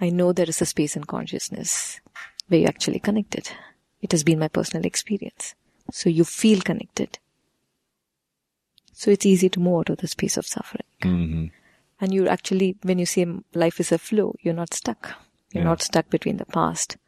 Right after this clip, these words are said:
Speaker 1: the present, and the future.
Speaker 2: Yeah.
Speaker 1: You know life is a flow. It's going to flow.
Speaker 2: Mm-hmm. How often do you feel suffering now, or do you?
Speaker 1: I do suffer.
Speaker 2: Really?
Speaker 1: Yes.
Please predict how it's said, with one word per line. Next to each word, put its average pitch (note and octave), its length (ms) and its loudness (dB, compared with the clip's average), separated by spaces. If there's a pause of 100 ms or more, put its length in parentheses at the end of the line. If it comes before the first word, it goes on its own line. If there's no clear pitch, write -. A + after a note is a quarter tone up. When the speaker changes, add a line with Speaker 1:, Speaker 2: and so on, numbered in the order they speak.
(220)
Speaker 1:
the - 80 -6
present, - 360 -6
and - 100 -2
the - 40 -2
future. - 360 -4 (120)
Speaker 2:
Yeah. D#3+ 380 -2
Speaker 1:
You G3 160 4
know G3 200 6
life E3 340 2
is - 100 -2
a - 60 -2
flow. - 280 -4
It's E3 180 0
going D#3+ 180 0
to D#3+ 60 -4
flow. - 300 -2 (480)
Speaker 2:
Mm-hmm. D#2+ 300 -6 (920)
How A#2 160 2
often A#2 240 2
do G2 60 2
you F2+ 60 0
feel F#2 200 2
suffering E2+ 600 -2
now, E2 360 -2 (100)
or D#2+ 100 -4
do D#2 160 -4
you? D2+ 260 -4 (460)
Speaker 1:
I F3+ 100 4
do F3 160 -2
suffer. - 400 -2 (160)
Speaker 2:
Really? G2 380 2 (180)
Speaker 1:
Yes. - 400 -8